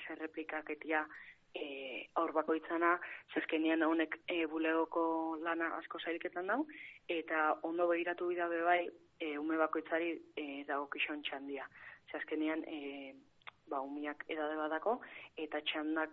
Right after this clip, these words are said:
doiaz bideratuta, ba, e, edade bateri. Orduan, importantia da ondo behiraketia ze txanda dagokixon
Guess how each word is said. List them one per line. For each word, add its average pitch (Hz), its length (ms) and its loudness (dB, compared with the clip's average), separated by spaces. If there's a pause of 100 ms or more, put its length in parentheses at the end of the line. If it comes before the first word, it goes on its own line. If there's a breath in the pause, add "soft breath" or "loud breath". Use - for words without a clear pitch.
doiaz 156 340 0
bideratuta, 156 680 2 (380 loud breath)
ba, 147 260 -2 (140)
e, 143 340 -10
edade 151 340 -4
bateri. 143 340 -6
Orduan, 151 340 0
importantia 156 540 -2
da 147 60 0
ondo 151 180 -2
behiraketia 151 500 -4
ze 143 160 -12
txanda 147 400 -6
dagokixon 151 580 -4